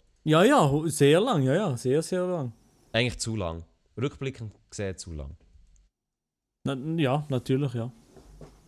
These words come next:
Speaker 2: Also da, da muss ich wirklich sagen, da bin ich, da bin ich eine Spur zu suspicious gewesen. Oder ich habe mir zu viel Gedanken gemacht darüber.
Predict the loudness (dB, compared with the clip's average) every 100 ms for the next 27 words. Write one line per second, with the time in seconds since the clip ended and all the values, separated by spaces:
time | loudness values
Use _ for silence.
0 | _ -20 -20 -20 -10 -6 -6 -4 0 0
1 | 0 -2 -4 -2 -4 -6 -4 -4 -2 -6
2 | -8 _ _ _ _ -20 -6 -2 0 0
3 | -2 -4 -8 _ _ -4 -2 -2 -2 -4
4 | -6 -6 -6 -6 -8 -6 -6 -6 -6 -6
5 | -6 -6 -6 -6 -8 -10 -10 -14 _ _
6 | _ _ _ _ _ _ _ _ -6 -4
7 | -4 -6 -6 -4 -4 -4 -6 -10 -12 -12
8 | -12 -16 -16